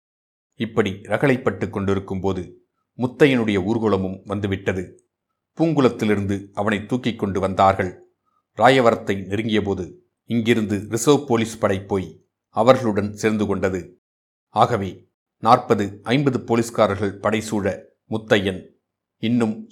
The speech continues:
சொர்ணையற்றிருந்த முத்தையன் ராயவரத்தில் பிரவேசித்தான். இந்த ஊர்வலம் சப்ஜெயிலை நெருங்க நெருங்க ஜனக்கூட்டமும் அதிகமாகி வந்தது.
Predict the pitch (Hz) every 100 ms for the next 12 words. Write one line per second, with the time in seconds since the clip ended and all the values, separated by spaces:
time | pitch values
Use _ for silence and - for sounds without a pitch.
0 | - 123 147 127 123 117 107 98 95 98
1 | 104 - 110 101 95 - _ _ _ -
2 | 107 120 110 104 101 - 92 - 104 104
3 | - - 101 95 82 _ _ _ _ _
4 | 110 110 101 110 107 104 95 - - _
5 | _ - 127 131 117 101 98 95 120 113
6 | 101 104 104 92 - - _ _ 110 131
7 | 135 - - 101 98 101 101 113 110 107
8 | 98 101 98 98 92 85